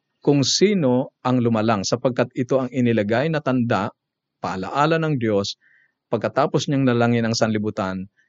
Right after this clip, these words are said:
ipinangili niya ang ikapitong araw bilang tanda na siya ang lumalang ng sanlibutan. At sa panahon na maipangaral ito at napakinggan ng mga taong sincero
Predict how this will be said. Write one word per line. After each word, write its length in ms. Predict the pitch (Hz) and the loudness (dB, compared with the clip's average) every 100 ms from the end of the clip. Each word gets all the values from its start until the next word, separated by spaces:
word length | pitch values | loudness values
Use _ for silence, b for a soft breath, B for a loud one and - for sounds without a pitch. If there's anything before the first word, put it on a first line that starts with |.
| _ | _
ipinangili 560 | 139 123 117 113 151 151 | -2 2 2 4 4 2
niya 240 | 143 131 | 2 2
ang 80 | 123 | 0
ikapitong 400 | 110 - 113 117 | -4 -6 -4 -4
araw 480 | 117 107 101 92 90 | -2 -4 -2 -4 -6
bilang 480 | 87 131 151 139 131 | -2 2 2 2 0
tanda 400 | 110 98 98 80 _ _ | -2 0 -2 -6 _ _
na 160 | 110 104 | -4 -4
siya 320 | - 123 123 | -2 0 -2
ang 240 | 127 117 | 0 0
lumalang 480 | 107 101 98 95 98 | 0 0 0 -2 -4
ng 160 | 95 95 | -6 -8
sanlibutan. 640 | - 104 95 90 92 85 - _ | -6 -6 -6 -8 -12 -16 -16 _
At 160 | 117 | -4
sa 160 | 117 123 | -2 -2
panahon 400 | 117 110 120 117 | 0 0 2 0
na 80 | 107 | 0
maipangaral 720 | 107 123 123 120 120 123 120 107 | 0 0 0 0 0 2 0 -2
ito 160 | - | -2
at 160 | 104 98 | -2 -2
napakinggan 720 | 101 120 - 120 113 127 113 | -6 -2 0 0 0 2 0
ng 80 | 104 | -2
mga 160 | 95 - | -6 -4
taong 480 | 113 113 113 107 | -2 0 0 -2
sincero 800 | 104 - 107 98 - 185 107 92 | -4 -4 -4 -2 -2 -2 -4 -6